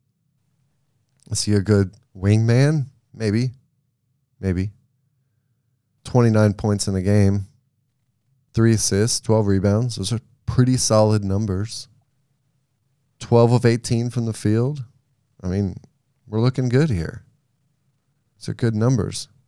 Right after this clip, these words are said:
The game did come in a loss, but I'm just not totally sold on him yet. I need to see him, like, f-, face adversity.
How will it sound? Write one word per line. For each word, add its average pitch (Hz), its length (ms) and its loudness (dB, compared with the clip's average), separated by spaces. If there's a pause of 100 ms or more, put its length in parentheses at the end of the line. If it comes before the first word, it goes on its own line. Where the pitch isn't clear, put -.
(880)
The 123 100 0
game 120 300 2
did 104 280 0 (300)
come 123 180 2
in 98 60 2
a 95 60 2
loss, 107 420 2
but - 280 -8 (1200)
I'm 160 60 -6
just 165 120 -2
not 170 220 2
totally 107 320 2
sold 87 380 -4
on 82 140 -4
him 85 160 -6
yet. 85 200 -6 (1200)
I 117 80 0
need 139 160 4
to 135 80 2
see 135 240 0
him, 107 200 2
like, 95 180 0
f-, - 200 -20 (640)
face 104 340 -2
adversity. 87 720 -4